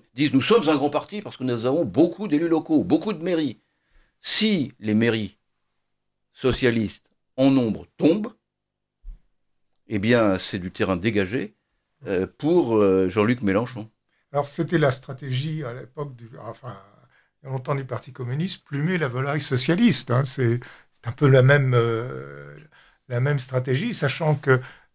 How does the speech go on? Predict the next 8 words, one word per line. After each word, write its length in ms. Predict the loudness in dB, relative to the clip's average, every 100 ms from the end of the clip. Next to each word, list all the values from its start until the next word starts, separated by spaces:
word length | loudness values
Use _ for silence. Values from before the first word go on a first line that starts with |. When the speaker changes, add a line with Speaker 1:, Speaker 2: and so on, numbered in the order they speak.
| -6
Speaker 2:
euh, 360 | -2 -2 -4 -10 -20 _
dans 100 | -10
son 220 | -8 -4
objectif, 520 | -4 -4 -10 -6 -6 -6
si 160 | -8
en 120 | -6 -4
effet, 460 | -2 0 0 0 -6 -20 _ -6
euh, 460 | -2 -2 -2 -4